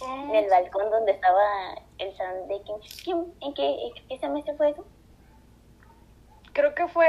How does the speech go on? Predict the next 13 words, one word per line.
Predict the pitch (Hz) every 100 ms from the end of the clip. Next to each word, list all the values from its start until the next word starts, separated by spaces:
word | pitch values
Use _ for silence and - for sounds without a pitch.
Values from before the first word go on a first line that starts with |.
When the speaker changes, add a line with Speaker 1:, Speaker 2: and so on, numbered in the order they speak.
| 320 330
Speaker 2:
en | 339 339 339 339 330 - - - -
segundo, | 254 240 240 - - - _ _ _ - -
en |
segundo | 262 247 226
Speaker 1:
Ah. |
Speaker 2:
semestre. | 254 180 185 - - - - - _ _ _ _ _ _ 202
Speaker 1:
No, | 214 175 170 165 165 180 190 202 226 233 262 277 294 -
que, | 185 -
eh, | 196
fue | 214
en | 214
tercer | 214 196 190
semestre. | 196 190 185 -